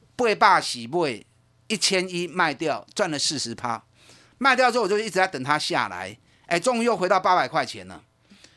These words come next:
联发科今年每股获利高达八十五元，我个人估计啊，去年七十块，今年直接冲八十五块。八十五块股价回到八百块，伤俗气啊啦！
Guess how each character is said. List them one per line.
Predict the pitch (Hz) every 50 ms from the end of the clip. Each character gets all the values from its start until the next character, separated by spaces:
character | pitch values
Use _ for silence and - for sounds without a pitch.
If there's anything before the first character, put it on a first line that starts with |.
| _ _ _ -
联 | 160 180 208
发 | 220 269 262 254
科 | 247 262 254
今 | - 262 233
年 | 220 202
每 | 202 196 208
股 | 190 175 156
获 | 180 202 196 190
利 | 190 190 165 143 131 _ -
高 | - 196 196 202 202
达 | - 147 139 143
八 | - - - 175 175 175
十 | 165 - 151
五 | 127 113 110
元， | 107 110 117
我 | 123
个 | - 202 190
人 | 160 143
估 | - - 143
计 | 127 135 120 95
啊， | 87 - - _ _ _ _ _ - - - - _ _ -
去 | - - 285 262
年 | 214 180 175 175 185 175
七 | - - - 233 233 208
十 | - - 170
块， | 160 - 196 196 170 143 117 98 92 _ _ _ _ _ _ -
今 | - 226 233 220
年 | 202 175 170 175
直 | 170 - 165 156
接 | 139 185 185 180 185
冲 | - - 196 180 180 180 170 -
八 | - 185 175 180
十 | 165 - 143
五 | 131 117 101
块。 | - - 143 123 101 80 - _ _ _ _ _ - _ _ _ _ _ _ _ _ _ _ _
八 | - 277 277 277 262
十 | - 254
五 | 185 175
块 | - 220 247 226 208 180 151
股 | - - - 156 151
价 | 139 226 226 196 185
回 | - - - 160
到 | 170 220 196 180
八 | - 185 185 180
百 | 156 127 123
块， | 123 180 170 151 131
伤 | - - 175 175 175
俗 | 165 - 214 202 -
气 | - - 127 113 117
啊 | 117 107 107
啦！ | 110 104 92 76